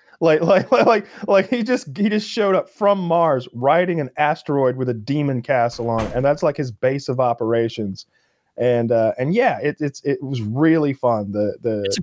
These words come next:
Speaker 2: cool
Speaker 1: the,
Speaker 2: game. I played
Speaker 1: the
Speaker 2: it when it
Speaker 1: second
Speaker 2: first came out, and it was ho-, well, I'm, uh, Doom Eternal I'm talking about, but, like, it
Speaker 1: Mm-hmm.
Speaker 2: was hard as shit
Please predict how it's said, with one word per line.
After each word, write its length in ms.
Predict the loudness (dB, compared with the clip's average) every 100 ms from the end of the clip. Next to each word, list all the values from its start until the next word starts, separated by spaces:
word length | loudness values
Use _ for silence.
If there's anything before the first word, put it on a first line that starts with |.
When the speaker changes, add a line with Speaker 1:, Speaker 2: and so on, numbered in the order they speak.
| -4
Speaker 2:
cool 140 | -4
Speaker 1:
the, 60 | -4
Speaker 2:
game. 320 | -4 -4 -4 -8 _ -8
I 100 | -8
played 240 | -4 -2
Speaker 1:
the 20 | 0
Speaker 2:
it 40 |
when 100 | 0
it 40 |
Speaker 1:
second 80 | -2
Speaker 2:
first 140 | -4 -6 -8
came 240 | -14 -8
out, 180 | -8 -8 -6
and 120 | -4
it 120 | -2
was 340 | -2 -2 -4 -8 _ _ _
ho-, 320 | -8 -8 -6
well, 180 | -2 0
I'm, 120 | 0 -4
uh, 120 | -6
Doom 240 | -2 0
Eternal 240 | 0 -4 -6
I'm 80 | -6
talking 160 | -6
about, 200 | -6 -6
but, 100 | -4 -2
like, 220 | -2 -4 -16 -20 -18 -6
it 60 |
Speaker 1:
Mm-hmm. 120 | 0 2
Speaker 2:
was 220 | 0 -4 _ _ _ _
hard 460 | -14 -2 2 2 2
as 140 | 0
shit 480 | -2 -2 -2 -4